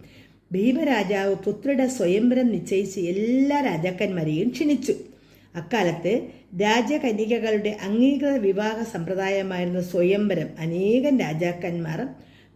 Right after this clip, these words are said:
ഭൈമീ കാമുകന്മാരായി വിദർഭയിൽ എത്തി. കൂട്ടത്തിൽ ദേവന്മാരും ദമയന്തി പരിണയത്തിന് പുറപ്പെട്ടു.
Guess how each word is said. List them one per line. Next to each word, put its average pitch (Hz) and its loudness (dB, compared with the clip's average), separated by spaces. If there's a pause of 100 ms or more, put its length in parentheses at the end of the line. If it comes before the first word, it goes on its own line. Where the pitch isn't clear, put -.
(120)
ഭൈമീ 262 6
കാമുകന്മാരായി 185 -4 (1080)
വിദർഭയിൽ 214 2
എത്തി. - -2 (1700)
കൂട്ടത്തിൽ 214 2 (920)
ദേവന്മാരും 220 4 (200)
ദമയന്തി 262 6
പരിണയത്തിന് 196 -2
പുറപ്പെട്ടു. 277 -4